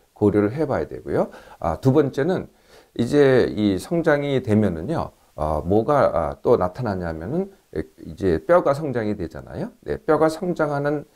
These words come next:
에, 걸 갖다가 우리가 이제 엑스레이를 찍으면은 우리가 알 수가 있어요. 네, 그래서 요걸 갖다가 이제 비교를 할 수가 있는데 요거를 골 연령이라고 합니다. 네, 뼈 나이라고 하죠.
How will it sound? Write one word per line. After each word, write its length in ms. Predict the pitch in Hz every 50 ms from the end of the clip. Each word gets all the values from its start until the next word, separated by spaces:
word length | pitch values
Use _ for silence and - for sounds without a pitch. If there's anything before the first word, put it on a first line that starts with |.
| _ _ _ _ -
에, 260 | 85 85 82 85 87
걸 180 | - 123 123 117
갖다가 320 | 110 101 - 117 117 127
우리가 260 | 104 87 95 110 107
이제 260 | 95 87 - 101 87
엑스레이를 380 | 71 - - - 113 104 98 -
찍으면은 600 | - - 117 107 90 78 76 78 110 131 104 71 - -
우리가 220 | - 107 80 -
알 120 | - 87
수가 240 | 101 - - - 82
있어요. 260 | 71 - - - - - - - _ _ _
네, 160 | - 80 67 67
그래서 340 | 82 92 92 95 139 151 147 - - - - - -
요걸 160 | 104 107 104
갖다가 340 | 101 92 - - 95 101 104
이제 160 | 98 - 98
비교를 380 | - - - 101 90 131 123 123
할 80 | 107
수가 200 | 92 - - 104 90
있는데 400 | 82 80 80 87 113 104 80 -
요거를 400 | 90 90 104 101 123 127 127 -
골 320 | - - 110 123 113 85
연령이라고 640 | 80 82 92 101 110 104 98 98 90 95 95 117 135
합니다. 340 | 113 85 - - - - _ _ _ _ _
네, 100 | - 123 - -
뼈 160 | 147 139 120
나이라고 460 | 92 78 85 92 85 85 82 80 92
하죠. 440 | 117 123 107 - 82 85 135 214